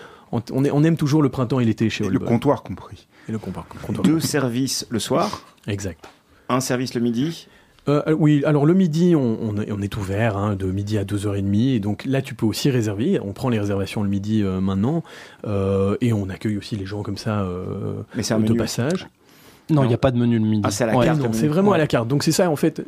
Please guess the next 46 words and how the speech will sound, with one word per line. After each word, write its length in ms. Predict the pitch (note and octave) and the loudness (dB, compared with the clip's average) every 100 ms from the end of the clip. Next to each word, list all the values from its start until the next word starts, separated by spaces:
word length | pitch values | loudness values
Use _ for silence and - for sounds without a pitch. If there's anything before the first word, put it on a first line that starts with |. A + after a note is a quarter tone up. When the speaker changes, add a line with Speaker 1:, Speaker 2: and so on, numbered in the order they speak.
| - | -10
Speaker 1:
ce 100 | - | -4
qui 100 | - | 0
est 60 | |
gai, 300 | B2+ D3 A#3+ | 4 4 4
c'est 180 | B3 C#3 | 0 -2
que 160 | A#2 B2 | 0 0
si 180 | - E3+ | -2 -4
tu 240 | - D#3+ | 0 2
aimes 160 | E3 C#3 | 2 2
l'ambiance 380 | B2 A#2+ C3+ | 2 2 2
d'Old 180 | A2+ A#2 | 2 2
Boy 200 | A#2+ C#3 | 2 2
telle 180 | - D#3 | 2 0
qu'elle 180 | D3 C#3+ | 0 0
était 200 | A#2+ D3+ | 2 0
à 80 | C3 | 2
l'époque, 520 | A2+ G#2+ D#3 D3 - | 0 2 2 2 -2
le 140 | A#2+ G#2+ | -2 -2
soir, 420 | - D#3+ G#3+ F3 - - - - | 0 0 0 -4 -8 -18 -20 -8
eh 40 | |
ben, 80 | A2+ | 0
le 120 | C#3+ | 2
midi, 240 | E3 D#3+ G3 | 2 2 0
c'est 140 | - | 0
comme 160 | B2+ A#2 | 0 -2
ça, 140 | G#2 | -4
c'est 140 | F#2+ D3+ | -2 -2
à 60 | |
la 100 | A2+ | -2
carte. 400 | G2+ F#2 - - - | -4 -8 -12 -18 -2
Et, 400 | A#2 A2 G#2+ A#2+ | 2 2 2 0
et 40 | |
le 100 | G#2+ | 0
soir, 280 | G2+ C3 D#3 | 0 0 0
ben, 60 | D#3 | -2
c'est 140 | - | -2
un 100 | B2+ | -2
menu, 420 | B2+ A2+ G#2+ A2+ G3+ - - - - | 0 2 0 -2 -4 -10 -20 -16 -8
euh, 260 | G2 F#2+ F#2+ | -6 -4 -4
voilà, 380 | A2 F2 E2+ - | -4 -6 -10 -10
imposé, 500 | G2+ G#2 F#2+ F#2 G#2+ | -10 -10 -10 -10 -8
mais 80 | B2 | -8
avec 140 | F#2 | -6
des 80 | G2 | -4
variantes, 540 | F#2+ F2+ F2+ G2 A2 | -4 -4 -8 -10 -12
euh. 80 | G2 | -14